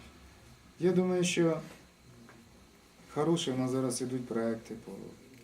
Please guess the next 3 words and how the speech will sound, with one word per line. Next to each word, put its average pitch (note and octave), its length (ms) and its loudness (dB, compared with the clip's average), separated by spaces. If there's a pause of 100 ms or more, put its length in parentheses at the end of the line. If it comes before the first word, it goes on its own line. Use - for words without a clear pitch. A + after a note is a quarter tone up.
(1500)
виліченню B2 640 2
душі, A2+ 400 -4 (1900)
е, B2+ 40 -10